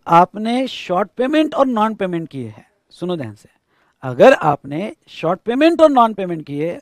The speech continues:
और आपका केस सिक्सटी टू, सिक्सटी थ्री से आया है और वो अगर हो सकता है reason other than fraud हो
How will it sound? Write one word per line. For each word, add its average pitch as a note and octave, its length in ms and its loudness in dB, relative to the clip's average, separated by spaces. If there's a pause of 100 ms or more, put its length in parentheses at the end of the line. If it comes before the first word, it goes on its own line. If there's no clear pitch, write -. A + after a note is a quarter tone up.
(140)
और D#3+ 140 -6
आपका F#3+ 360 0
केस - 360 -4
सिक्सटी G3 260 -14
टू, D#4 160 -2
सिक्सटी A#3 300 -10
थ्री F#3 160 -12
से D3 120 -14
आया A#2 160 -14
है - 220 -20 (1000)
और G3 300 4 (180)
वो E3 400 6
अगर A#3+ 580 4 (1200)
हो A3+ 120 6
सकता B3 340 0
है B3 80 6
reason G3 280 -2
other F#3 280 4
than A3+ 260 2
fraud A3+ 180 0
हो B3 160 -10